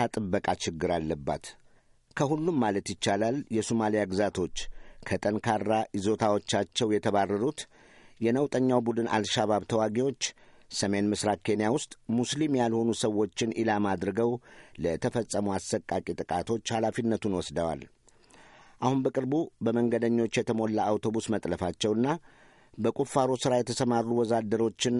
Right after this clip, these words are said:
ሌሊት እተኙበት ድንኳን ውስጥ ጥቃት ያደረሱባቸው መሆኑ ይታወቃል። እነዚህ ሁለት ጥቃቶች የደረሱባቸው ከሶማሊያ ጋር የሚዋሰነው የማንዴራ አውራጃ ኬንያ ሴናተር ማለት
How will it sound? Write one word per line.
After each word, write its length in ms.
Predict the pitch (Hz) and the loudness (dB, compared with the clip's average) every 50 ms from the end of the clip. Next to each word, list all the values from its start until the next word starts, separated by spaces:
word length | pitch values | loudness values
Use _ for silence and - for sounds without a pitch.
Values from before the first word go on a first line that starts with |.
| - - | -2 0
ሌሊት 360 | 123 117 113 113 120 123 - - | 0 2 2 2 2 0 -2 -4
እተኙበት 600 | - 104 - 120 113 120 120 110 101 101 117 113 - - | -6 -2 0 0 2 2 2 0 0 0 -2 -2 -2 -2
ድንኳን 460 | 104 113 113 107 - 117 110 110 113 | -2 0 0 0 0 0 0 2 0
ውስጥ 160 | 110 - - 101 95 | -2 -2 -6 -8 -8
ጥቃት 300 | - - - 104 101 - | -6 -2 -2 -2 0 0
ያደረሱባቸው 760 | 107 98 101 104 95 101 - 104 95 87 95 92 - - 95 90 | 0 0 0 0 -2 -2 -2 -4 -2 -2 -2 -2 -2 -2 -2 -2
መሆኑ 280 | 92 90 87 85 85 85 87 85 - | 0 0 -2 0 -2 -2 -4 -4 -6
ይታወቃል። 600 | 104 98 - 113 98 92 95 90 - - 90 85 80 73 - _ _ _ _ - - _ _ _ - - - | -8 -6 -2 -2 0 0 0 -2 -2 -2 -4 -4 -6 -10 -16 _ _ _ _ -20 -20 _ _ _ -20 -14 -8
እነዚህ 320 | 90 98 101 101 95 90 101 | -4 -2 -2 -2 -2 -2 -2
ሁለት 240 | 98 110 120 - - 98 | -2 0 -2 -2 -2 -6
ጥቃቶች 500 | - - - - 98 95 - 107 95 - - | -10 -6 -2 -2 -2 0 0 -2 -2 0 0
የደረሱባቸው 880 | 98 92 101 95 101 92 - 101 92 87 95 98 87 - - 131 143 147 - _ _ - - - - - - - - _ | -2 0 0 0 0 -2 -2 -4 -2 0 0 -2 -2 -2 -2 -2 -2 -2 -4 _ _ -20 -20 -20 -20 -20 -20 -20 -12 _
ከሶማሊያ 520 | - 127 120 - 139 131 127 127 127 131 127 123 | -2 -2 0 0 2 2 4 4 4 2 2 2
ጋር 220 | 123 131 135 135 - - - 120 | 2 2 0 0 -2 -4 -2 0
የሚዋሰነው 800 | 117 117 120 120 117 113 113 110 104 - - - 113 120 120 123 123 - _ - | 0 2 2 2 2 2 0 0 0 -2 -2 0 2 2 2 2 0 -2 _ -2
የማንዴራ 600 | 110 110 113 110 110 110 107 110 120 117 107 113 110 - | 0 2 2 2 2 2 2 2 0 2 2 0 0 2
አውራጃ 500 | 104 104 101 104 101 95 87 98 92 92 | 2 2 2 2 0 0 0 0 0 0
ኬንያ 300 | - - 113 104 101 95 92 | 0 -2 -2 0 0 0 0
ሴናተር 480 | - - 117 107 107 104 - 147 156 120 | 0 0 0 0 0 0 0 0 0 0
ማለት 300 | 92 80 76 78 73 | -2 -2 -4 -4 -6